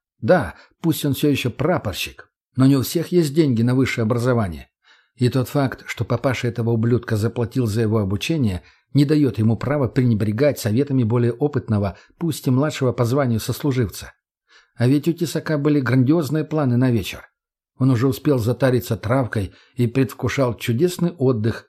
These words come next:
с двумя прелестными дамами легкого поведения. И что такого страшного произошло? Подумаешь, нарезал задачу двум сержантам: обеспечить вечерний досуг природным кайфом. Это армия,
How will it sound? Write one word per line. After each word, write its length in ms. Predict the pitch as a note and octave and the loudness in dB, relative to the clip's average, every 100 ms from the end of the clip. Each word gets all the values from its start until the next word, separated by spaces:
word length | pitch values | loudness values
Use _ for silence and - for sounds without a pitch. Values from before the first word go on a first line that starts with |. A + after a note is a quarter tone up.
| - | -4
с 140 | A#2 | 0
двумя 320 | B2 C3+ B2+ | 4 4 2
прелестными 640 | G#2 C3 C3 B2 - A#2 | 0 0 2 0 0 0
дамами 520 | G#2 C#3 D3+ A#2 G#2+ - | 2 0 2 2 0 0
легкого 480 | C3+ C3 - B2+ B2+ | 0 0 0 -2 0
поведения. 680 | B2 B2 A2+ A2 D2 - _ _ _ _ _ _ | 0 0 2 0 -2 -10 _ _ _ _ _ _
И 120 | - A#2+ | -2 -2
что 180 | - | -2
такого 280 | C#3+ C3+ C#3+ | -6 -2 -2
страшного 500 | C3+ C3+ C3 - B2+ | -2 -4 -4 -2 -2
произошло? 760 | A#2 B2 A2 A2+ - G#2 G#2 - _ _ | 0 -2 0 -4 -4 -4 -4 -8 _ _
Подумаешь, 480 | A2 D#3 G3 B2+ - _ _ _ _ | 0 2 2 0 -4 _ _ _ _
нарезал 420 | A#2 B2+ D3+ B2+ | 0 2 2 0
задачу 480 | A#2+ B2+ A#2+ D3 - | 0 0 0 0 0
двум 220 | A#2+ C3+ | 0 2
сержантам: 640 | A#2 C3 A2 A#2 F2 - - _ _ _ | 2 -2 0 -2 -4 -10 -20 _ _ _
обеспечить 600 | A#2+ A#2 - F3 F3 - | -2 -2 2 2 2 -2
вечерний 420 | - - D3 D3 | -4 -2 0 2
досуг 500 | A2 G#2+ - D#3+ - | 0 -2 -2 -4 -2
природным 500 | - B2+ A2 C3 C3+ | 0 2 2 0 0
кайфом. 560 | C3 - A2 F2+ E2 C#2 _ _ _ - | 0 -2 -2 -4 -10 -12 _ _ _ -4
Это 360 | D#3 D#3+ D3 | 0 0 0
армия, 420 | D#3 D3+ A#2+ E2 | 0 0 0 -2